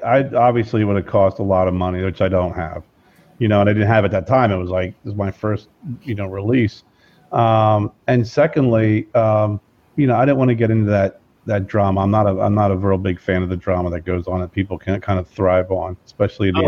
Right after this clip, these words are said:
Speaker 1: industry.
Speaker 2: yeah.
Speaker 1: So, I, you know, I don't wanna get into, "Well, can you believe," you know, I'm sure somebody else would be like, "Hey, c-, can you believe this company did that?"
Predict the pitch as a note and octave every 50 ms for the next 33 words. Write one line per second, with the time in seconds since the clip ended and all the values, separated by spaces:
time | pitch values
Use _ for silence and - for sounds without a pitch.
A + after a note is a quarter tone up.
0 | B2+ - A#2 B2 A#2+ A2+ - - - - F#2 F#2 F#2+ - _ - - - - -
1 | - - - _ _ - - B2 B2+ - - C#3+ C3 A#2+ A#2+ A#2+ B2 C3+ C3 B2
2 | A#2+ A#2+ A2 A2+ A2+ A2 A2 G#2+ G#2+ - - A2+ G#2 G2+ G2+ G2+ B2 - - -
3 | D4+ E3+ - - - A3+ C#4 F4 F#4 F4+ F#4 D4+ C4 B3 B3+ C4 C4 C4 C4+ C4+
4 | B3 G3+ F#3 C3 A#2+ A#2 A2+ A2 A2+ B2+ C3+ C3 A#2 - - C3+ B2 A#2 G#2+ G#2+
5 | - B2+ A#2+ A2+ A2+ A2 A2 A2 A2 - - B2 A2+ A2 A#2 A#2+ A#2+ - A#3 A3
6 | G#3 G3+ F3+ D#3+ - - C#4+ F3+ - - G#3 A3+ B3 G3 A3 A#3 A3 F#3+ G3+ F#3+
7 | - - - G3 G#3 F3 G3 G3 G3 F#3+ D#3+ F#3 E3+ E3 D#3+ D#3+ - _ _ _
8 | _ _ _ _ - E3 D#3 D3 - -